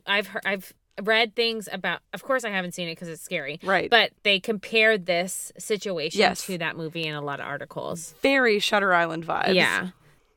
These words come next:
Speaker 1: And then the staff didn't want to talk about their work outside of the island, so they wouldn't even talk about it to their coworkers at the island
Speaker 2: Mm.
Speaker 1: 'cause they, it was like they didn't wanna be reported on.
Speaker 2: Yeah.
Speaker 1: But they didn't wanna tell anyone else about their work 'cause they were like,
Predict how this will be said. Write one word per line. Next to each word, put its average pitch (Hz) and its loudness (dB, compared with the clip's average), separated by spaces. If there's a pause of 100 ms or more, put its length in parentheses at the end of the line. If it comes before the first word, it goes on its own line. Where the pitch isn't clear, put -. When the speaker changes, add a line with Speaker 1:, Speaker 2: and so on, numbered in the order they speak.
Speaker 1:
And 262 10
then 403 6
the 427 6
staff 247 8
didn't 233 8
want 185 0
to 330 -6
talk 208 2
about 170 2
their 214 0
work 190 0 (100)
outside 202 2
of 156 -6
the - -4
island, 165 -4
so 233 0
they 214 4
wouldn't 285 0
even 349 -2
talk - -2
about 208 0
it - -6 (200)
to - -6
their 190 -2
coworkers 180 -6 (100)
at 147 -6
the 214 -4
island 262 -4
Speaker 2:
Mm. 202 -8
Speaker 1:
'cause 196 -10
they, 214 -2
it 214 -4
was 214 -4
like 202 -8
they 202 -6
didn't 196 -8
wanna 185 -6
be 170 -6
reported 160 -8
on. 240 -2
Speaker 2:
Yeah. 175 0
Speaker 1:
But 226 0
they 247 4
didn't 277 0
wanna 285 -2
tell 233 -2
anyone 202 -2
else 349 -2
about 240 -2
their 233 0
work 220 -2
'cause 240 -8
they 214 -2
were 208 -4
like, 165 -2